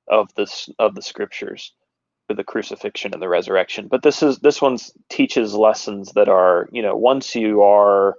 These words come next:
believers, there's some lessons there for how you're supposed to proceed and trust in God and stuff like that. So those are themes that aren't as explored as often as kind of the major theme of the crucifixion and resurrection. So I, I liked it, and, um, I give it a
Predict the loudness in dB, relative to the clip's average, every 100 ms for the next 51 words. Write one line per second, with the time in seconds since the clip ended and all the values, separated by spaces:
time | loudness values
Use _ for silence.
0 | 0 0 0 -6 -6 -4 -2 -4 -6 -14
1 | -18 -20 _ 2 2 4 2 2 0 -4
2 | 2 4 4 2 2 0 0 -6 -8 -10
3 | -12 -10 -10 -10 -12 -10 -10 -14 -4 -2
4 | -2 -4 -10 0 2 2 -2 -8 -10 -8
5 | -8 -2 -4 -4 -18 -20 _ _ _ 2
6 | 4 2 2 -2 0 2 4 2 -4 -8
7 | -6 -6 -10 -10 -2 -2 -2 0 0 -2
8 | -14 -14 -12 -10 -10 -10 -10 -12 -14 -16
9 | -16 _ _ _ _ -16 -16 -14 -14 -12
10 | -14 -14 -12 -12 -8 -8 -8 -6 2 4
11 | 4 2 0 0 -2 -2 -6 _ _ _
12 | _ -14 -8 -8 -8 -4 -2 -2 -4 -12
13 | _ _ -4 0 2 4 6 4 2